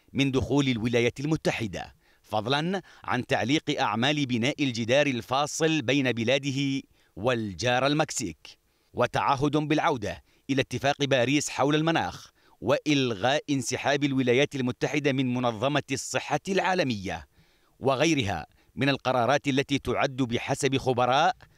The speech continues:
البلسم لتضميد الجراح الدولية التي نكأها دونالد ترامب.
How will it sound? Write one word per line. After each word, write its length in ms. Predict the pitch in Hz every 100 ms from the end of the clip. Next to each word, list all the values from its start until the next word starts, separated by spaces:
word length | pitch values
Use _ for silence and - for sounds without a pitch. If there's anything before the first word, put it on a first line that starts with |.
| _ _ 123
البلسم 760 | 131 117 90 139 135 143 131
لتضميد 580 | 123 120 131 104 131 135
الجراح 520 | 123 107 113 120 139
الدولية 840 | 151 135 156 156 160 117 92 76 - _ _ _ -
التي 380 | 131 131 135 127
نكأها 760 | 123 - 127 - 120 117 113
دونالد 500 | 98 80 113 123 131
ترامب. 500 | 143 143 90 76 73